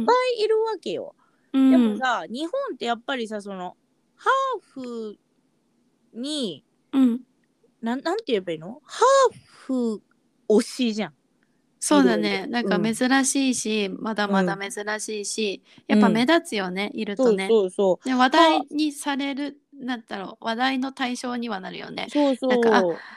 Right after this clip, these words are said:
Speaker 2: か-、会話の、なんだろう、きっかけみたいな感じでさ、
Speaker 1: そうそうそう。
Speaker 2: 「あ、
Speaker 1: で、
Speaker 2: ハーフちゃんですか？」とかさ。
Speaker 1: そうそうそうそうそう。なんか、
Speaker 2: わ、すごい多い。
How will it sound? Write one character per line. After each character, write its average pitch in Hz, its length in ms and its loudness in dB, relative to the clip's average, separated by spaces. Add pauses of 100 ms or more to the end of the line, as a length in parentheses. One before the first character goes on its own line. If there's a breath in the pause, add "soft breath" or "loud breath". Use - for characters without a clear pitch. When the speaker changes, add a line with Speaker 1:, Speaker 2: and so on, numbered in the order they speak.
(320 loud breath)
Speaker 2:
か-、 262 300 0
会 294 280 4
話 294 140 2
の、 285 360 0
な 277 140 -4
ん 240 60 -2
だ 208 80 -4
ろ 185 100 -4
う、 - 120 -14 (1700)
き 247 120 -8
っ - 100 -20
か 226 140 -4
け 240 140 -6
み 233 120 -4
た 202 120 -4
い 190 40 -6
な 180 100 -8
感 180 220 -6
じ 175 100 -10
で 180 120 -6
さ、 180 320 -4
Speaker 1:
そ 226 200 2
う 202 40 -6
そ 202 320 -4
う 196 60 -8
そ - 180 -10
う。 202 60 -4 (160)
Speaker 2:
「あ、 190 40 -6
Speaker 1:
で、 226 200 0
Speaker 2:
ハ 294 220 4
ー - 20 -2
フ 233 100 0
ち 220 100 -2
ゃ 196 80 0
ん 185 60 -6
で 185 100 -4
す - 140 -8
か？」 247 220 2
と - 100 -12
か - 120 -10
さ。 185 140 -6
Speaker 1:
そ 349 140 4
う 311 60 2
そ 349 220 2
う 302 40 -6
そ 330 240 -2
う 294 60 -6
そ 302 260 -6
う 269 60 -10
そ 262 880 -2
う。 - 20 -4
な 247 120 -2
ん - 40 -4
か、 233 60 -2
Speaker 2:
わ、 233 100 4
す 247 120 0
ご 262 180 2
い - 80 -2
多 220 240 2
い。 190 320 -6